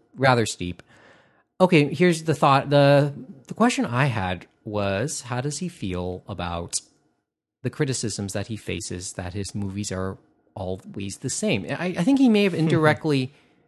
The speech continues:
Speaker 1: like, they're all the, a bu-, like, he's the Nickelback of, uh,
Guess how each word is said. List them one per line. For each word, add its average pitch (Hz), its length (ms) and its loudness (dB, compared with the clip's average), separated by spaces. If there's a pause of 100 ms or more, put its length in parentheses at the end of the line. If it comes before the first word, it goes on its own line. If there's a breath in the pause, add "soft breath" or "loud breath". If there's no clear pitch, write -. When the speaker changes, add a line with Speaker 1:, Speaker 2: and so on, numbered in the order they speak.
(100)
Speaker 1:
like, 123 260 2
they're 123 400 4 (140)
all 113 420 4
the, 131 220 -4
a 120 60 -4
bu-, 120 280 0
like, 104 180 -4 (640)
he's 110 180 -2
the 104 100 -4
Nickelback 95 600 -2
of, 92 180 -4
uh, 90 140 0